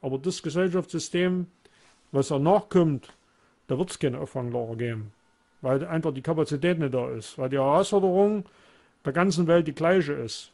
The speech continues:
Ob du da nach Irak gehst, nach Syrien gehst, nach Nordkorea gehst, die ganzen afrikanischen Stand-, Länder, die warten einfach nur drauf, dass wir Deutschen aufstehen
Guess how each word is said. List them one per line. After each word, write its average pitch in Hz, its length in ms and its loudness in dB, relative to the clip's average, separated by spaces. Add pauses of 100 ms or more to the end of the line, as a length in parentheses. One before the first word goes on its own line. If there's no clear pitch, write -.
Ob 139 160 -6
du 147 100 -6
da 151 400 2 (240)
nach 156 240 2
Irak 170 400 4
gehst, 202 460 4 (200)
nach 143 220 0
Syrien 202 460 10
gehst, 190 500 2 (1000)
nach 139 120 0
Nordkorea 185 560 4
gehst, 180 340 4
die 151 60 -2
ganzen 165 320 0
afrikanischen 165 520 2
Stand-, 175 380 -2 (160)
Länder, 156 440 2 (760)
die 151 140 4
warten 208 240 4
einfach 185 400 2
nur 165 180 4
drauf, 185 280 2
dass 156 200 -6
wir 156 80 0
Deutschen 180 460 0
aufstehen 208 640 2